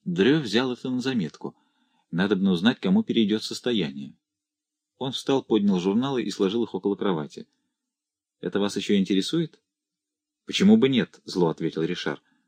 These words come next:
«У меня коляска, не так ли? Пока я могу передвигаться, я привязан к ремеслу». Дре подался вперед пожать руку калеке и, заметив телефон, ткнул в него пальцем. «Вы, однако, не совсем одиноки». «Видите,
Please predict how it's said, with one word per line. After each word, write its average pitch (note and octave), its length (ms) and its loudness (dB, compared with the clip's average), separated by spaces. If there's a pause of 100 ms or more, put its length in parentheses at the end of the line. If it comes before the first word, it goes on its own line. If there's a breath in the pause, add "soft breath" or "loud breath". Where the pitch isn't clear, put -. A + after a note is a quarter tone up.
(260)
«У E2+ 60 -6
меня G2 180 4
коляска, C#3+ 400 2
не E2 80 -4
так - 240 -4
ли? - 100 -8 (440)
Пока - 200 0
я D3+ 140 6
могу C#3 180 4
передвигаться, B2+ 640 4
я B2+ 140 4
привязан A#2+ 420 4
к - 60 -2
ремеслу». F#2 480 0 (1400)
Дре A#2 420 2 (760)
подался F2+ 420 2
вперед F#2+ 400 -2
пожать D2+ 320 -6
руку D2+ 260 -8
калеке A2 380 -4
и, - 140 -6
заметив G#2 400 -2
телефон, C3+ 400 -2
ткнул C3+ 320 -6
в B2 40 -6
него B2+ 200 -2
пальцем. D#2 500 -6 (680)
«Вы, E2 220 -2
однако, F2 400 -2
не F#2+ 80 2
совсем F#2 400 -2
одиноки». C3 500 -6 (1500)
«Видите, F3+ 520 2